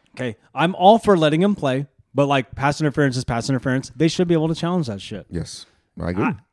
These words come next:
Speaker 1: in my mind, the game's fast enough. I don't care if it slows down.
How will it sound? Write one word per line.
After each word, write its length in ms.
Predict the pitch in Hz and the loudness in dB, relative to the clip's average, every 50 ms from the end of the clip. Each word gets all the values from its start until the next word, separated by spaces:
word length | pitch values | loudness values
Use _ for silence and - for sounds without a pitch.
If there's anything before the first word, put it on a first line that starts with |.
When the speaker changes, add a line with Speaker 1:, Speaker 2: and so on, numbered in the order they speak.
| _ _ - | _ _ 0
Speaker 1:
in 140 | 175 175 175 | 0 0 2
my 160 | 165 165 180 | 2 0 0
mind, 260 | 190 196 202 220 208 | 0 0 0 0 0
the 60 | 160 147 | 0 2
game's 220 | 123 147 147 147 | 2 0 0 0
fast 260 | - 151 143 143 - | 0 0 0 0 2
enough. 240 | 147 147 160 156 - _ - | 2 2 2 0 -2 _ -2
I 100 | 156 160 | 0 0
don't 140 | 185 180 | 0 0
care 140 | - - 156 | 0 -2 -2
if 80 | 160 - | -2 -2
it 60 | 151 | -4
slows 240 | - - 131 120 110 | -6 -2 -2 -2 -2
down. 260 | - 113 101 95 90 | -2 -4 -6 -6 -8